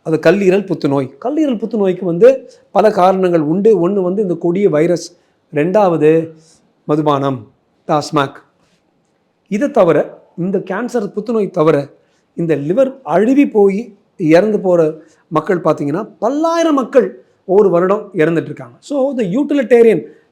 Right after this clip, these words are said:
எவ்வளவு மக்களுக்கு நம்ம உதவி பண்ணணுங்கிறது யூட்டிலிட்டேரியன் கான்செப்ட். யூட்டிலிட்டேரியன் கான்செப்ட்ல பார்த்தா, நம்ம தமிழ்நாடு, பாண்டிச்சேரியில எல்லா பஞ்சு மிட்டாயும் நம்ம எரிக்கிறதுனால ஒரு பத்து பேரோ நூறு பேருக்கோ ஒவ்வொரு வருடம் புத்துநோய் வராம நம்ம தடுக்கலாம். ஆனா,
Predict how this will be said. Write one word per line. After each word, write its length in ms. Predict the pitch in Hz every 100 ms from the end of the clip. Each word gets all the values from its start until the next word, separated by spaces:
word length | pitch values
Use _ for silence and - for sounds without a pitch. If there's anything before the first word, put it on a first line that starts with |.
| _ 143
எவ்வளவு 320 | 160 247 233
மக்களுக்கு 340 | 208 240 214
நம்ம 180 | 202 180
உதவி 260 | 170 190 208
பண்ணணுங்கிறது 640 | 202 175 170 185 240 214
யூட்டிலிட்டேரியன் 500 | 214 208 202 185 160
கான்செப்ட். 460 | 160 160 151 -
யூட்டிலிட்டேரியன் 500 | 240 247 240 233 226
கான்செப்ட்ல 440 | 202 190 180 170 160
பார்த்தா, 460 | 151 - 202 214 214 _ _ _ _ _ _
நம்ம 400 | 175 151 147 143
தமிழ்நாடு, 420 | 170 247 254 233
பாண்டிச்சேரியில 540 | 220 214 214 202 190
எல்லா 460 | 165 202 247 269 247
பஞ்சு 280 | 226 214 214
மிட்டாயும் 240 | 196 214
நம்ம 160 | 196 175
எரிக்கிறதுனால 800 | 175 196 190 180 180 185 302 - _ _ -
ஒரு 240 | 170 175
பத்து 280 | 190 180 208
பேரோ 420 | 185 180 190 151 - _ _
நூறு 340 | 156 196 208
பேருக்கோ 500 | 185 170 165 190 156 - _ _ _
ஒவ்வொரு 300 | 175 175 165
வருடம் 420 | 170 180 151 - _ _ 165
புத்துநோய் 320 | 190 190 165
வராம 440 | 160 170 180 320 -
நம்ம 180 | 160 151
தடுக்கலாம். 420 | 151 151 147 117 _ _
ஆனா, 380 | - 190 185 196